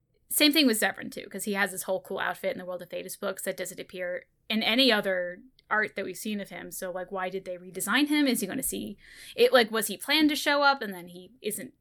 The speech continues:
going to? But, like, that's why they have the artwork. Did the artist just wanna say, like, "Fuck it, I wanna have Fenris shirtless"? <laughs> Why not? So it, that's kind of my meta-analysis of, like, maybe we'll see him again. But yeah, I don't, like, I,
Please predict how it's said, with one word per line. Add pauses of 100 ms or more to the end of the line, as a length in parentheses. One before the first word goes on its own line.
(180)
going
to?
But,
like,
that's
why
they
have
the
artwork. (380)
Did
the
artist
just
wanna
say,
like,
"Fuck
it,
I
wanna
have
Fenris
shirtless"? (100)
<laughs>
Why
not? (460)
So
it, (160)
that's
kind
of
my
meta-analysis
of,
like,
maybe
we'll
see
him
again.
But
yeah,
I
don't,
like, (460)
I,